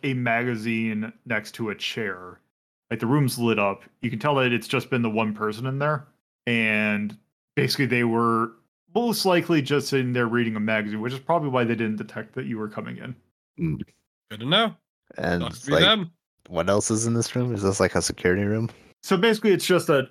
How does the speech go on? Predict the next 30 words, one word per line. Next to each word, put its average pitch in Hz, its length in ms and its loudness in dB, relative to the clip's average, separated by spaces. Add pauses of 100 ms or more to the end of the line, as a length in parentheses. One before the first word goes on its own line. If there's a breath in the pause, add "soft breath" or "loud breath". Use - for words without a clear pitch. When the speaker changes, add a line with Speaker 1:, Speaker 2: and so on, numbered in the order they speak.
Speaker 1:
a 139 60 0
room 120 280 0
that 117 120 2
would 110 240 -4
outlook, 120 480 -2
like, 110 240 -2 (100)
looking 120 440 0
into 117 280 -4
the 107 140 -8
quarry. 110 420 -4 (460)
Speaker 2:
I - 80 -2
see. - 340 -4 (480)
Speaker 3:
I'm 196 160 -6
gonna 262 160 -2
go 160 180 0
look 127 220 -2
at 110 100 -6
the 113 80 -12
magazine. 104 640 -6
What 117 140 -8
kind 156 200 0
of 139 60 -2
magazine 120 480 0
was 110 120 -2
he 110 100 -4
reading? 104 560 -6
Speaker 1:
That's 185 140 0
a 165 40 -2
National 113 360 0
Geographic. 101 640 -8